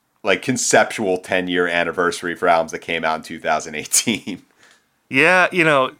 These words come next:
Speaker 2: it's interesting you bring that up because I, I, I, I've been thinking lately about Resistance era art
Speaker 1: Oh,
Speaker 2: and,
Speaker 1: man.
Speaker 2: like, how that's gonna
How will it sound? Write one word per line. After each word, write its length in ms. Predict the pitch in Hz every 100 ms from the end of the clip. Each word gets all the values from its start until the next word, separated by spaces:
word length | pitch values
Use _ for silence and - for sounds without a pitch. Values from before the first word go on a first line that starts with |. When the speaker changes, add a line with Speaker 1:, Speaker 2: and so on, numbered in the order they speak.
| _
Speaker 2:
it's 240 | 156 143
interesting 440 | 170 160 165 165 139
you 100 | 127
bring 220 | 127 117
that 120 | 104
up 140 | 98
because 240 | 107 104 107
I, 120 | 120 131 123 -
I, 420 | 131 131 - 127
I, 40 | 151
I've 120 | 127
been 120 | 120 113
thinking 320 | 139 120 110
lately 320 | 104 110 101
about 360 | 95 92 92 - _
Resistance 720 | 110 104 113 107 - 98 - -
era 420 | 92 90 85 - -
art 240 | 95 80
Speaker 1:
Oh, 140 | 80 76
Speaker 2:
and, 80 |
Speaker 1:
man. 180 | 76 78
Speaker 2:
like, 320 | 90 73 - -
how 220 | - 120
that's 240 | 117 107
gonna 220 | 135 110